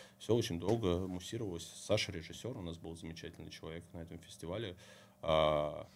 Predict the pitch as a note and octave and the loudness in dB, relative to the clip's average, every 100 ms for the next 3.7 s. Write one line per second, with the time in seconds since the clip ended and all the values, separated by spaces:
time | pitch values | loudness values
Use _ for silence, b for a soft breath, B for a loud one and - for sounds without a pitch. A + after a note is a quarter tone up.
0 | b _ _ - F2 D#2+ E2 E2 D#2+ D#2+ | b _ _ -8 -8 -2 0 0 -2 -6
1 | - b b b b - - - - - | -16 b b b b -8 4 6 6 4
2 | - - - - - A2+ - - G2+ G2+ | -4 -12 -20 -18 0 0 0 -8 0 2
3 | - E2+ E2 - F2+ E2+ - | 2 -4 -8 -10 -10 -10 -12